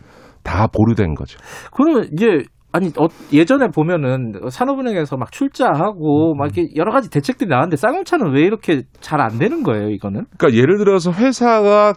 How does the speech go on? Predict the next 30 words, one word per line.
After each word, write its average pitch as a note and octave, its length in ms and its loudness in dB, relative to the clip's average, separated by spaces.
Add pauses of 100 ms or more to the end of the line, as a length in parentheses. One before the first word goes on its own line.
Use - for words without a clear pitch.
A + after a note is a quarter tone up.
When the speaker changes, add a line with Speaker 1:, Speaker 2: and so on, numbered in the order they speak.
Speaker 1:
책임지고 A#3+ 640 0
경영하는 F3 640 2
사람이 D3 420 2
있어서 G2+ 640 2
대주주가 B2+ 480 2
Speaker 2:
네. A2+ 80 2
Speaker 1:
있어서 A2+ 580 0 (160)
경영을 C#3+ 380 2
하는 G3 240 0
과정에서 B2 800 0 (560)
단기적으로 G#3+ 720 2
유동자금의 G3+ 720 2
문제가 B2+ 400 2
있을 G#2 220 0
경우에는 G2+ 720 2
얼마든지 D3 560 4
Speaker 2:
음. F#3 60 2
Speaker 1:
대출해 A#2+ 400 2
줄 G2+ 120 0
수 G#2 160 -4
있는 D#2 220 -2
거죠. D2+ 260 -4 (100)
근데 C3+ 200 0
Speaker 2:
네. - 40 2
Speaker 1:
지금 G3 320 2
쌍용자동차는 F3+ 1080 0 (640)
단기적인 G3 580 2
유동자금의 F#3 560 2
문제가 B2+ 380 2
아니고 F#2+ 440 0